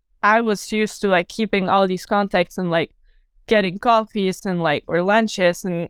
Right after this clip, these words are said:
and all this stuff. And here it's just like, like, I see him, I see him the semester and, like, like, we're friends, but then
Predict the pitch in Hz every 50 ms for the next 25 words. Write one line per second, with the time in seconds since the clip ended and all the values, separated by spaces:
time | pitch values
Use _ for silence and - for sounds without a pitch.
0 | _ _ - 180 185 - - - 202 208 214 196 190 180 - - - 214 202 196
1 | - 190 185 185 185 - - 220 214 202 196 190 - - - 202 190 - - 185
2 | 180 180 180 - - _ _ _ _ _ _ _ _ _ _ _ _ _ _ _
3 | _ _ - - 208 196 - _ _ _ _ _ _ _ _ _ _ _ _ _
4 | _ - - - _ _ _ _ - 226 233 240 - - 269 262 262 285 247 233
5 | 220 - _ _ _ - 220 226 214 - - 233 226 254 226 202 185 170 - -
6 | 208 196 196 208 220 220 - - 190 180 185 180 175 170 - - _ _ _ _
7 | _ _ _ _ _ _ _ _ _ _ _ _ _ - 202 190 - - 202 190
8 | 185 175 - - 233 214 185 180 196 - - 190 185 170 175 175 175 175 -